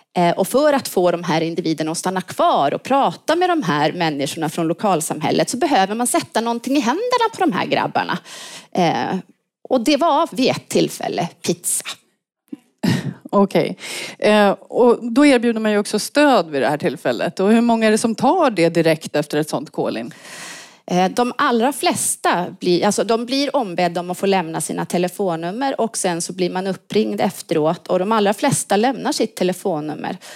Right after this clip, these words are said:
Speaker 1: Och när man har tittat under pilottiden i Malmö så hade väl de uppåt, jag tror att det var hundratrettio individkontakter med individer då som har varit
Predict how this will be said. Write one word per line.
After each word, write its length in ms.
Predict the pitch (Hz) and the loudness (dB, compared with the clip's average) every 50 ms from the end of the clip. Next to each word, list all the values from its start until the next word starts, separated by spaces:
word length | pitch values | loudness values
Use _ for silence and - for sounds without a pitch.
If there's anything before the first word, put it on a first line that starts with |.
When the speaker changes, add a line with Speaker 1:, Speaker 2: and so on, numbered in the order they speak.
| - - | -20 -20
Speaker 1:
Och 200 | - _ - 202 | -18 _ -4 -2
när 80 | 202 202 | -2 0
man 100 | 208 220 | 0 0
har 80 | 226 | 0
tittat 380 | - - 240 - - 214 202 - | 0 0 -2 0 0 -2 -2 -2
under 180 | 247 254 269 | -2 -4 -4
pilottiden 1040 | 269 - 294 269 269 214 180 - - - _ - 247 247 262 269 262 226 202 175 170 - | -2 -2 0 0 2 0 -2 -4 -8 -16 _ -4 -2 0 0 0 -2 -2 -4 -4 -4 -4
i 200 | 180 175 170 165 | -2 -2 -2 -2
Malmö 540 | 180 185 165 165 156 156 170 165 160 160 | -2 0 0 0 0 -2 -2 -2 -2 -2
så 160 | 175 - - 202 | -2 -4 -4 -2
hade 340 | 185 208 185 165 151 185 | 0 0 0 0 0 -2
väl 180 | 180 185 175 170 | -2 -2 -2 -2
de 280 | 170 156 156 160 165 - | -2 -2 -4 -4 -6 -4
uppåt, 580 | - 185 175 _ - - 156 165 - - - - - - - - _ - | -4 -4 -4 _ -2 -2 -2 -2 -2 -10 -18 -18 -18 -18 -20 -20 _ -8
jag 100 | - - | -8 -6
tror 160 | - - 175 | -2 0 0
att 80 | 165 - | 0 0
det 80 | - | 0
var 80 | 160 175 | -2 0
hundratrettio 760 | 175 190 170 160 - 175 170 - - 170 - - _ - - 160 | 0 0 -2 -2 -2 -2 -2 -2 -4 -4 -4 -6 _ -4 -2 0
individkontakter 1200 | 165 165 160 165 156 185 202 180 147 - - - 165 170 - 240 247 - - - - 214 - - - | 0 0 0 -2 -2 -2 -2 -2 -2 -4 -6 -10 -8 -4 -2 -4 -4 -4 -6 -2 -2 -2 -2 -2 -6
med 380 | 190 190 190 185 185 180 175 - | -6 -4 -2 0 0 0 0 -2
individer 520 | - 190 175 170 170 160 139 147 143 156 151 | -4 -4 -4 -4 -4 -4 -2 -4 -2 -2 -2
då 200 | 143 131 135 147 | -2 -2 -6 -6
som 220 | - - 139 156 | -4 -6 -6 -4
har 280 | - 190 190 190 190 190 | -2 0 0 2 0 0
varit 600 | 175 185 151 - 143 170 214 214 - - - | 0 0 0 0 0 0 0 0 0 -2 -10